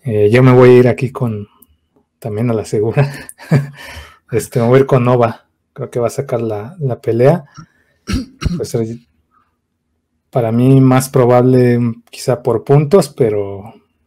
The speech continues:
pues a ver qué pasa, ¿no? La verdad, puede pasar cualquier cosa con el, con el poder que tienen ambos y la, y la rapidez.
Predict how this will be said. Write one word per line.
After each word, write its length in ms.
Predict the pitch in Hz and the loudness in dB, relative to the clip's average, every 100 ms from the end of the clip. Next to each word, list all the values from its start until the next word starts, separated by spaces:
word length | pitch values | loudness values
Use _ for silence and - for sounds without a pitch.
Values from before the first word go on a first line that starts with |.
| _ _ _ _ | _ _ _ _
pues 220 | 120 - | -8 -4
a 40 | 110 | 0
ver 160 | 117 | 0
qué 120 | 117 139 | 0 -2
pasa, 280 | 123 - | -2 0
¿no? 100 | 127 | 0
La 120 | 156 151 | 4 6
verdad, 300 | 135 143 143 - _ _ _ _ _ - | 6 4 0 -16 _ _ _ _ _ 2
puede 220 | 151 139 | 6 6
pasar 320 | 139 120 123 | 4 0 2
cualquier 320 | 131 - 123 | 2 2 0
cosa 360 | - 120 113 - | 2 0 -2 -10
con 220 | 110 104 | -12 -10
el, 280 | 104 101 104 _ _ _ _ | -10 -12 -16 _ _ _ _
con 120 | - 110 | -8 -8
el 80 | |
poder 240 | - 113 117 | -2 -2 -2
que 80 | - | -2
tienen 300 | 117 113 120 | -2 -2 0
ambos 300 | 131 131 117 | 0 -2 -4
y 40 | |
la, 260 | 101 101 135 | -8 -10 -10
y 100 | 143 | -8
la 120 | 110 | -6
rapidez. 640 | 104 104 104 104 101 - | -6 -6 -2 -2 -2 -10